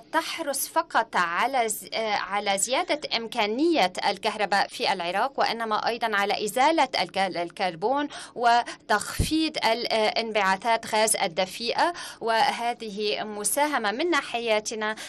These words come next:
لتحقيق الاستقرار، وأمل أن يتم وضع الاتفاقية موضع التنفيذ بأسرع وقت.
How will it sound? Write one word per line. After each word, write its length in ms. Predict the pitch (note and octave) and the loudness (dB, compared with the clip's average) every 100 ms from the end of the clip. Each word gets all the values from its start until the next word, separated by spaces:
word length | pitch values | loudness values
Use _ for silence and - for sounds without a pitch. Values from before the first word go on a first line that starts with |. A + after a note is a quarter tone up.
| - | -10
لتحقيق 1200 | A#3+ B3 - - B3+ - - - F4 F4 - - | -6 -6 -6 -6 -2 -2 -4 -2 2 2 2 0
الاستقرار، 1120 | G#3 G#3 G3+ G#3 G3 - - F#3+ A3 B3+ C#4+ | 0 0 -2 -2 -2 -4 -6 -8 -4 -2 0
وأمل 480 | C4 - C4 C4 B3+ | 0 -2 -2 -4 -6
أن 220 | - A3+ | -6 -6
يتم 480 | A3 G#3 - E4 D#4 | -4 -6 -4 -6 -2
وضع 480 | B3 B3 G#3 F3 F#3 | 0 2 2 2 0
الاتفاقية 800 | G3 - A#3 G#3+ G#3 B3+ A#3 G#3 | -6 -8 -6 -8 -6 -6 -2 -2
موضع 580 | G#3 C4+ A#3+ G3 E3+ F3 D#3+ - - - | -2 -2 0 0 0 -2 -6 -14 -6 -2
التنفيذ 1500 | A3 A3 - G3 F#3+ F#3 F3 D#3 G3 A#3+ G#3 - C4 C4 | -2 -2 -4 -4 -2 -4 -6 -6 -6 -4 -6 -4 -4 -2
بأسرع 500 | G#3+ - C#4 A#3+ F3 | 0 2 2 2 2
وقت. 600 | E3+ G3 G#3+ - F#4 - | 2 2 2 2 0 0